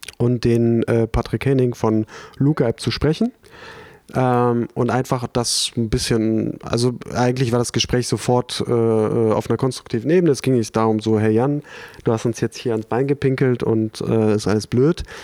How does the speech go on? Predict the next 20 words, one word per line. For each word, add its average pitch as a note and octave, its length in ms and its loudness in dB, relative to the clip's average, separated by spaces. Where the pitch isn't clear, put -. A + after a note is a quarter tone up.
sondern A#2+ 640 0
w-, A2 100 -6
so, A#2+ 240 2
„Was, B2 300 -2
was C3+ 180 -2
macht C#3 180 -2
ihr, D#3+ 180 2
was C#3 160 -2
machen C3 260 -2
wir, C#3 360 2
wie B2+ 80 0
können C3 200 0
wir B2+ 80 0
z-, - 260 -6
irgendwie C#3 240 2
zusammen B2 440 0
nach A#2 120 0
vorne A#2+ 300 0
gucken?“ G3 420 -2
Ähm, B2 580 2